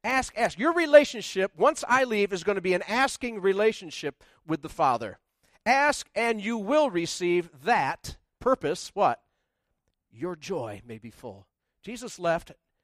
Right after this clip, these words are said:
and didn't leave them sorrowful, pitiful, and helpless. Jesus left with a mission to go back to the Father, send the Holy Spirit,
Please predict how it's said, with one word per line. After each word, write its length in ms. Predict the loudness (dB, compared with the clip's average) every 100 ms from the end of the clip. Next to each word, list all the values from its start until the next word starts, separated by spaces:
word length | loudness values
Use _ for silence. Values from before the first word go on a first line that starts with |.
| _ -16
and 160 | -6
didn't 180 | -4 0
leave 140 | 0 -2
them 140 | -6
sorrowful, 760 | -8 0 2 2 0 -2 -4 -6 _
pitiful, 640 | 4 4 4 -2 -4 -4 -4 _
and 120 | -10
helpless. 640 | 0 2 2 0 -4 -6 -18 _ _ _
Jesus 400 | -12 -8 -8 -8
left 500 | 2 4 4 0 -12 -20 _ _ _ -10
with 140 | -4
a 120 | -4 -6 _ _
mission 680 | -16 -2 0 0 -4 -12 -16 _ _ _ _ _ _
to 80 | -6
go 100 | -6
back 320 | 2 2 2
to 100 | -2
the 100 | -6
Father, 600 | -2 0 0 -2 -6 -10 -16 _ _ _ _ _ _ _ _ _ _ _
send 360 | -10 2 2 6
the 100 | 6
Holy 260 | 6 2 -2
Spirit, 540 | -8 -8 -8 -8